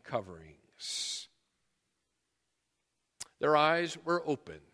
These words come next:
the text says. And what they saw with their eyes open was their own shame,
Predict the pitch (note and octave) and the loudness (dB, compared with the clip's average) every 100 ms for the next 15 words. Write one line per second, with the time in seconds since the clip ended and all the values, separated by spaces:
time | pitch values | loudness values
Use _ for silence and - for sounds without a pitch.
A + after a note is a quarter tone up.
0 | _ - - _ _ _ _ - - A2+ | _ -20 -20 _ _ _ _ -20 -8 -8
1 | - - F#2+ D#2 - - - - - _ | -6 -8 -8 -12 -12 -8 -8 -8 -14 _
2 | _ _ _ _ _ _ _ _ _ A#2+ | _ _ _ _ _ _ _ _ _ -2
3 | C3 E3+ F3+ D#3 - - G#3+ D#3 C#3+ D3 | 4 4 4 2 2 4 6 8 8 6
4 | F3 F3 - _ _ B2+ B2 B2+ C3+ C#3+ | 4 -2 -12 _ _ -8 -2 0 2 0
5 | D3+ D#3 - E3+ D#3+ - G#2 G#2+ A#2 _ | 0 -2 -4 -4 -4 -8 -12 -12 -18 _
6 | _ _ _ _ _ _ - A#2+ A#2+ B2 | _ _ _ _ _ _ -10 -8 -6 -6
7 | A#2 A#2+ - - A2+ D#2 | -6 -6 -4 -4 -8 -16